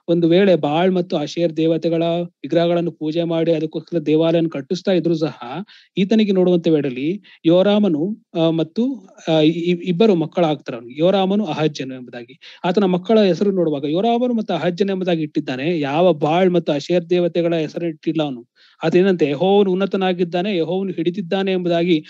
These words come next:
ಅರ್ಥ ಕೊಡುವಂತ ಮಕ್ಕಳ ಹೆಸರನ್ನು ಗೊತ್ತಿ-, ಇಟ್ಟಿದ್ದಾನೆ ಅವನು. ಹಾಗಾದ್ರೆ ದೇವರ ವಾಕ್ಯ ಗೊತ್ತಿದೆ ಅವನಿಗೆ, ದೇವರ ವಾ-, ದೇವರ ಶಿಕ್ಷೆಗಳು ಏನು ಎಂಬುದಾಗಿ ಗೊತ್ತಿದೆ ಎಂಬುದಾಗಿ ನೋಡ್ತೇವೆ.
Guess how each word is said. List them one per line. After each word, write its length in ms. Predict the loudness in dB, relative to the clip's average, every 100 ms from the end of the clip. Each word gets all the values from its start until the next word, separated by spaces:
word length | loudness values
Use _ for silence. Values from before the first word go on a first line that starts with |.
| -16 -8
ಅರ್ಥ 200 | -4 -2
ಕೊಡುವಂತ 440 | 0 2 2 0
ಮಕ್ಕಳ 380 | -2 -2 -4 -2
ಹೆಸರನ್ನು 340 | -2 -2 -4 -6
ಗೊತ್ತಿ-, 380 | -8 -6 -2
ಇಟ್ಟಿದ್ದಾನೆ 440 | 0 0 0 0 -2
ಅವನು. 160 | -6
ಹಾಗಾದ್ರೆ 760 | -12 -6 0 2 0 -2 -8 -10 2
ದೇವರ 200 | 4 6
ವಾಕ್ಯ 320 | 4 2 0
ಗೊತ್ತಿದೆ 360 | 2 -2 0 0
ಅವನಿಗೆ, 520 | 0 -6 -12 -16 -20 _ 0
ದೇವರ 220 | 4 4
ವಾ-, 420 | 4 4 2 2 2
ದೇವರ 180 | 2
ಶಿಕ್ಷೆಗಳು 420 | 0 -4 -2 0 2
ಏನು 220 | 2 0
ಎಂಬುದಾಗಿ 300 | -2 -4 -8
ಗೊತ್ತಿದೆ 320 | -12 -6 -2
ಎಂಬುದಾಗಿ 400 | -2 -4 -8 -8
ನೋಡ್ತೇವೆ. 640 | -12 -12 -8 -8 -8 -12